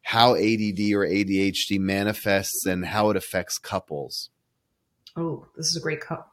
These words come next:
Speaker 2: great question. So first of all, the term they use now is A D H D across the board, right? So back
Speaker 1: Okay.
Speaker 2: in the eighties and nineties, it used to be A D D, and, and there was this distinction. But now, even if you don't have that hyperactivity piece, it's just still called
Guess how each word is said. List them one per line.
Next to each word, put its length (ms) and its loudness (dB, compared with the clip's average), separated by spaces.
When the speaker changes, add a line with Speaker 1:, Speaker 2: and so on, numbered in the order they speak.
Speaker 2:
great 240 -4
question. 380 -4
So 120 -4
first 240 2
of 60 4
all, 100 8
the 100 6
term 360 2
they 80 2
use 300 0
now 560 2
is 420 4
A 100 10
D 160 4
H 160 -2
D 160 -2
across 380 -4
the 100 -6
board, 360 -6
right? 160 0
So 160 2
back 280 8
Speaker 1:
Okay. 120 2
Speaker 2:
in 100 2
the 100 0
eighties 300 6
and 120 4
nineties, 320 4
it 100 -6
used 260 2
to 60 0
be 140 0
A 60 2
D 80 0
D, 260 0
and, 320 -4
and 120 0
there 100 6
was 300 6
this 160 0
distinction. 760 0
But 220 0
now, 400 8
even 200 2
if 100 0
you 80 0
don't 260 6
have 340 0
that 140 -2
hyperactivity 920 0
piece, 340 2
it's 220 -2
just 140 0
still 260 0
called 360 -10